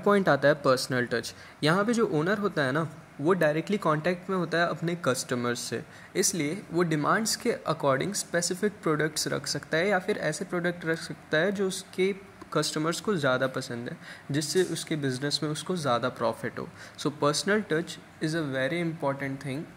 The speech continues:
जो ज़्यादातर एक sole proprietorship में ही एक owner enjoy कर सकता है। The fourth point is maximum incentive। In this type of business organization, there is direct relationship between rewards and efforts। इसका मतलब ये होता है कि जितना ज़्यादा आप effort लगाओगे,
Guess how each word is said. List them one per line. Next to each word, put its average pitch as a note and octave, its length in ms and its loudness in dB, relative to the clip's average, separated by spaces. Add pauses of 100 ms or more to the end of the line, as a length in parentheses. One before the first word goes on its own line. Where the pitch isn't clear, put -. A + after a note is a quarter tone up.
(280)
जो D#3 180 0
ज़्यादातर D3 580 0
एक E3 120 -6
sole D#3 240 -2
proprietorship C#3 840 0
में C3+ 180 -4
ही E3+ 360 -6
एक C#3 340 -6
owner C3+ 280 0
enjoy B2+ 400 0
कर A#2 140 -6
सकता - 400 -8
है। D#3 80 -12 (960)
The C#3+ 100 2
fourth F3 400 2
point D#3 220 2 (100)
is F3 180 0
maximum B2+ 540 0
incentive। A#2+ 560 -2 (340)
In D#3 160 -2
this A3 160 -2
type B3 280 -2
of G3+ 100 -2 (200)
business C#3 320 -4
organization, B2 880 -4
there E3+ 200 0
is G3 40 -2 (200)
direct E3+ 400 0
relationship C#3 600 -4
between C3 400 -2
rewards C3+ 320 -2
and D3 320 -4
efforts। A2 420 -6
इसका G#3 200 -2
मतलब F#3+ 340 -2
ये C#3 140 -2
होता C3 260 -6
है C3 140 -6
कि E3 160 -6
जितना D#3+ 380 -4
ज़्यादा E3 280 0
आप F3+ 200 -4
effort F3 280 -4
लगाओगे, A2+ 440 -2